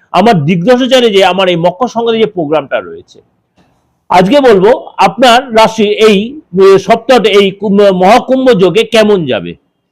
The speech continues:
চলুন তাহলে জেনে নিই আপনার রাশিটা। ধনু রাশি, এই সপ্তাহে আপনি কোনো কর্মের চেষ্টা, এই সপ্তাহে কিন্তু আপনি কর্ম পাওয়ার প্রবল সম্ভাবনা, বিশেষ করে নিউ কোনো প্রজেক্ট পেতে পারেন, নতুন কোনো কাজ, নতুন কোনো যোগাযোগ, নতুন কোনো ইন্টারভিউ, নতুন কোনো প্রম-, প্রমোশন আপনি পেতে পারেন।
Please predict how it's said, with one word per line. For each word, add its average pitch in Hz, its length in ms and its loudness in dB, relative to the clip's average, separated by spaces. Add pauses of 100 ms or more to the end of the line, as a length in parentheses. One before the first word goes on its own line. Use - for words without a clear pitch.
(160)
চলুন 269 260 2
তাহলে 262 180 2
জেনে 185 240 0
নিই 190 120 -2
আপনার 196 280 0
রাশিটা। 120 460 -4 (1000)
ধনু 220 300 2
রাশি, 139 400 0 (760)
এই 214 140 4
সপ্তাহে 233 380 2
আপনি 202 400 0
কোনো 220 220 -2
কর্মের 220 500 -2
চেষ্টা, 233 280 -2
এই 202 100 0
সপ্তাহে 220 240 -4
কিন্তু 226 160 0
আপনি 196 200 -4
কর্ম 190 320 0
পাওয়ার 208 240 2
প্রবল 202 320 0
সম্ভাবনা, 135 420 -4
বিশেষ 165 300 -2
করে 165 220 -4
নিউ 185 220 -2
কোনো 233 220 0
প্রজেক্ট 196 420 -2
পেতে 226 180 -4
পারেন, 208 160 -4
নতুন 190 240 -6
কোনো 208 180 -4
কাজ, 185 340 -4
নতুন 180 280 -10
কোনো 185 320 -6
যোগাযোগ, 185 540 0 (400)
নতুন 214 160 4
কোনো 247 100 4
ইন্টারভিউ, 233 600 2
নতুন 220 300 -2
কোনো 233 120 0
প্রম-, 196 560 -8
প্রমোশন 233 380 0
আপনি 220 200 -4
পেতে 160 300 -6
পারেন। 107 260 -6